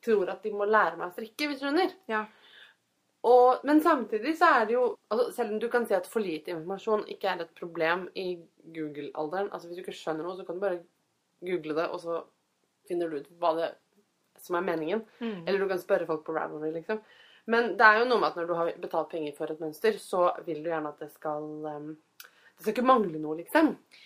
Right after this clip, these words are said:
Speaker 2: Men nei, men jeg strikker da, for å trekke frem et eksempel på noe jeg likte, det var da jeg skulle strikke selvbåter for første gang. Da brukte jeg dette heftet fra Raumagarden som heter Selvbåter, som,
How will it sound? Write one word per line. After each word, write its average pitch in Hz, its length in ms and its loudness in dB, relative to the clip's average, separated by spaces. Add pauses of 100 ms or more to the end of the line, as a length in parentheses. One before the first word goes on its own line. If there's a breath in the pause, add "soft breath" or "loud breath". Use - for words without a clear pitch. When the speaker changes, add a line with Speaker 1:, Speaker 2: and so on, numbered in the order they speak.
(300 loud breath)
Speaker 2:
Men 302 220 -2 (100)
nei, 285 220 0 (240)
men 320 340 2
jeg 302 200 -2
strikker 311 400 -12
da, 240 140 2 (460)
for 269 120 -6
å 269 80 -16
trekke 262 280 -12
frem 220 200 -4
et 226 200 -6
eksempel 220 400 -8
på 233 160 -6
noe 214 140 -4
jeg 220 100 -4
likte, - 480 -2 (800 soft breath)
det 240 220 -4
var 247 120 -2
da 247 80 -2
jeg 247 80 -8
skulle 254 160 -12
strikke 269 240 -10
selvbåter 208 720 -4
for 233 160 -12
første 247 240 -8
gang. 294 220 2 (420)
Da 233 180 -2 (300)
brukte 247 300 -8
jeg 226 80 -2
dette 226 240 -8 (720)
heftet - 480 -8
fra 233 240 0
Raumagarden 220 640 -2
som 240 160 -6
heter 214 400 -4
Selvbåter, 196 800 -8
som, 240 300 -6